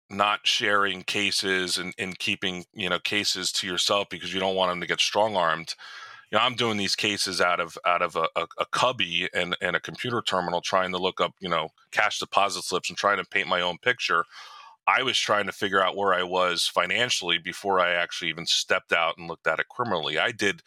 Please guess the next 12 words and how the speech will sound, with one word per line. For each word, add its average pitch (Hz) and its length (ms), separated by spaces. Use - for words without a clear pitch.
I 98 160
did 90 280
surveillance 92 720
and 85 120
I 85 100
did 87 160
all 87 240
of 82 140
these, 82 280
you 92 80
know, 82 120
criminal, 90 420